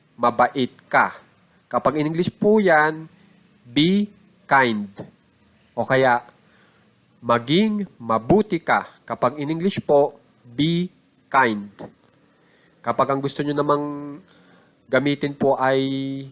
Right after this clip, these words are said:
matulungin, pwede rin po. Maging matulungin ka. Be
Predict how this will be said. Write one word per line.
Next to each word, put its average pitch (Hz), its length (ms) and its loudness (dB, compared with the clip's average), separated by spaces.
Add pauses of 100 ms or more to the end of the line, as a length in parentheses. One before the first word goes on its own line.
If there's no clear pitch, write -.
(320)
matulungin, 170 640 0 (160)
pwede 131 240 0
rin 165 160 -2
po. 139 320 2 (400)
Maging 135 800 -2 (120)
matulungin 123 880 0
ka. 113 320 -2 (800)
Be 185 480 0